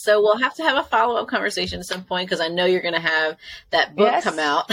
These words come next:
Speaker 1: <laughs> We gotta figure out a good
Speaker 2: Yeah.
Speaker 1: time for it, right? Something juicy. <laughs>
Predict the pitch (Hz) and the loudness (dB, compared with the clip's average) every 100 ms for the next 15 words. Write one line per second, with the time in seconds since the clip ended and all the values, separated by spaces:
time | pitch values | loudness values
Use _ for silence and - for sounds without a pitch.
0 | - 302 - - - - 208 202 202 190 | -2 -2 -2 -8 -12 0 2 4 2 4
1 | 196 190 185 190 - - - - 190 185 | 4 2 0 -2 -4 -10 -10 -4 2 4
2 | 190 - - - 185 175 180 302 - - | 2 0 -10 -16 -4 2 2 2 -6 0
3 | 220 214 190 185 185 196 214 302 - - | 0 0 -4 0 -2 -2 -8 -10 -14 -20
4 | - 220 | -4 -4